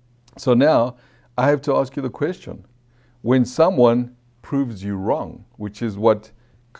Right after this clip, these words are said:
it means to confute, when someone proves you wrong,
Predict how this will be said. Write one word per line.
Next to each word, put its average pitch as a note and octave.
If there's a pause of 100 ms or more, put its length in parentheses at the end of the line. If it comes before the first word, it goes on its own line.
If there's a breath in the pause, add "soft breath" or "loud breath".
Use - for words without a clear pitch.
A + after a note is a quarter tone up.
(200)
it G#2
means A2+
to A2
confute, G2+ (300 soft breath)
when A#2+
someone F3+
proves C3+
you A#2
wrong, A2